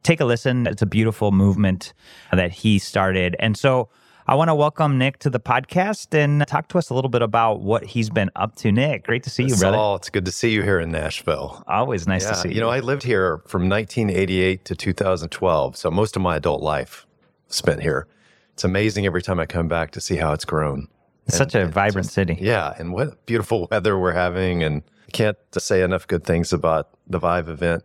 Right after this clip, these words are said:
Speaker 2: people putting this on, Rich, and just a wonderful time to be here with a great group of people.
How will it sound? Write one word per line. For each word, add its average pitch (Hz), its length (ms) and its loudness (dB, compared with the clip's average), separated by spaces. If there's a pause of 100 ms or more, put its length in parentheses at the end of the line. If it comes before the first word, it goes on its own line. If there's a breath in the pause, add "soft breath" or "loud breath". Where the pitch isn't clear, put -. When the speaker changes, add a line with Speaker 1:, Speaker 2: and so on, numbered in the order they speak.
Speaker 2:
people - 240 -12
putting 82 260 0
this 76 180 0
on, 78 440 0 (120)
Rich, - 440 -2 (300)
and 78 280 0 (300 soft breath)
just - 200 -2
a 98 40 4
wonderful 90 380 -2
time 80 240 -2
to 73 60 -6
be 71 140 -2
here 80 140 2
with 78 140 0
a - 20 -6
great 78 200 0
group 73 220 -2
of - 100 -4
people. 73 520 0